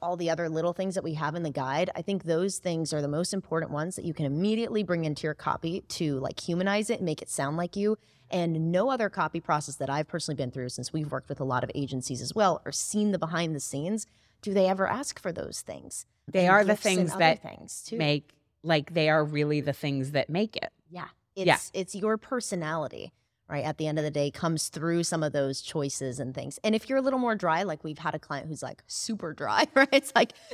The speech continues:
Speaker 1: two to three word sentences dry, <laughs> like, no exclamation points,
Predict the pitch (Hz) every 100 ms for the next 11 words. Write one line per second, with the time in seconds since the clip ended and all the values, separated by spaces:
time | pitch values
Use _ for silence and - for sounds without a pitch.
0 | - - 254 254 226 220 220 226 220 202
1 | 196 190 202 202 208 202 202 185 180 180
2 | 190 160 151 160 202 269 - - 269 254
3 | 285 269 - 233 214 226 214 214 202